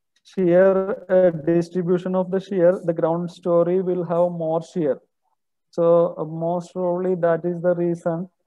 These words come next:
why the ground, ground story columns, uh, are failed. Uh, so, uh, one, one thing is that we have to, so ideally, some people used to say ideal, co-, uh, so this, uh, configuration of a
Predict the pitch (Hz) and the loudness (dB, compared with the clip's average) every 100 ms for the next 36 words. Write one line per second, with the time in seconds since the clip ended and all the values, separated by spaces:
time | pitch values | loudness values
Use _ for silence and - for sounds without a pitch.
0 | _ _ 151 160 165 165 175 165 156 156 | _ _ -4 0 2 0 -2 -2 -2 -2
1 | 156 147 151 160 165 - 170 165 175 185 | -6 -4 -2 -4 -6 0 0 2 -2 -4
2 | _ _ 160 147 156 165 - _ - 151 | _ _ -2 -2 -2 -6 -14 _ -8 -6
3 | 147 143 165 _ _ _ _ 160 156 156 | -4 -6 -10 _ _ _ _ -8 -6 -6
4 | - 170 151 170 _ _ _ _ - 139 | -4 -2 -2 -6 _ _ _ _ -10 -8
5 | 139 139 170 156 160 - _ _ 156 139 | -8 -2 -2 -2 -6 -18 _ _ -8 -6
6 | 135 139 143 165 190 180 156 175 170 180 | -4 -4 -6 -6 -8 -8 -8 -8 -8 -6
7 | 180 180 190 190 202 175 175 170 170 175 | -6 -4 -4 -4 -6 -6 -4 -2 -2 -2
8 | 156 170 151 147 156 180 190 196 - _ | -2 -2 -2 -2 -2 0 -2 -4 -10 _
9 | _ - 175 180 180 185 185 180 180 180 | _ -6 -4 -4 -4 -2 -2 -4 -6 -6
10 | 170 135 143 151 165 185 190 190 175 165 | -4 -4 -4 -4 -2 0 -2 -6 -10 -10
11 | 160 175 156 175 180 180 143 131 156 156 | -6 -6 -4 -6 -4 -4 -4 -4 -8 -8
12 | - 165 175 170 185 180 180 180 | -10 -4 -2 -4 -6 -6 -2 -4